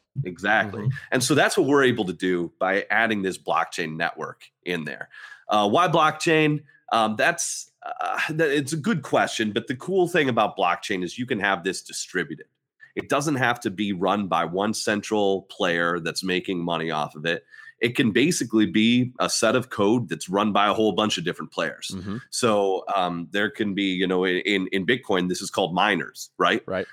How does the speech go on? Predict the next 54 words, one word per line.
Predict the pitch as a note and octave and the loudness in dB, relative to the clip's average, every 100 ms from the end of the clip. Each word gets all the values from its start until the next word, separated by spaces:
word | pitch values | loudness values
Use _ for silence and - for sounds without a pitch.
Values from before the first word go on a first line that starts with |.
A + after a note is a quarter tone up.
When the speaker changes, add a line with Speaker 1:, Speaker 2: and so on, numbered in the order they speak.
| - | -10
Speaker 1:
There | G#2+ A2+ | 0 2
are | A2+ | 2
people | F#2 - B2+ A2 F#2 | -2 -4 -2 0 0
that | F#2 E2 | 0 0
download | F#2 G#2+ G2+ F#2+ | 0 2 2 0
a | |
copy | - F#2+ F#2 G2 F#2+ | 0 0 0 0 -2
of | E2 | -2
the | D#2 | -4
database, | D#2 G2 G#2 G#2+ E2+ D#2+ E2 - - | -4 -2 2 0 0 -4 -4 -6 -8
and | F#2 F#2 F2 | -8 -6 -2
they're | G#2+ A#2+ | -2 0
gonna | A2 F#2 | 0 0
just | E2+ - - | 0 -4 -6
le-, | A2 A2+ A2+ - | -4 2 2 2
leave | G#2+ A2 | 0 0
that | G2+ G2 | 2 2
run | F#2+ G#2 | 2 2
on | F#2 | 2
their | F#2 | 0
computer | F2+ F2 B2 A#2 F#2 G2+ _ | -4 -4 0 2 2 0 _
so | - B2+ | -4 0
that | |
they | A2+ | 2
can | A2+ A2 | 2 2
make | A2 | 2
some | - G#2 | 0 0
money. | A2 - _ _ _ - _ - | 0 -2 _ _ _ -20 _ -2
Um, | G2 F#2+ F#2 F2 D#2+ - | 2 4 4 0 -4 -4
in | G2+ G#2 | -2 2
that | F#2+ - | 0 2
case, | G#2 F#2 - F2 E2+ | -2 -2 -4 -8 -6
it's | E2+ - | -6 -6
through | - A2 | -2 0
this | F#2+ G2 | 0 0
mining, | G#2+ A#2+ A2+ A2 | 2 4 4 2
but | G#2+ A#2 | 0 0
really | G#3+ F#3+ | 2 4
what | C#3 C3 | 2 0
they're | F#2+ | 0
making | G#2 D#3 G#2 F#2 | 0 0 -2 -2
is | F#2+ | -2
a | F#2 - _ - | -6 -10 _ -10
portion | - B2+ A#2+ A#2 G#2 - | 0 0 0 -2 -2 -2
of | F#2+ F#2+ F2+ | 0 0 -2
service | - F3 B2 F2 | 0 2 2 -2
fees. | - - - - | -6 -10 -12 -2
They're | A2+ | 2
also | A#2 - | 4 2
making | G2 F#2+ F#2 | -2 -2 -4
some | - F2+ | -6 -6
of | E2 | -6
the | |
new | D#2+ E2+ | -6 -8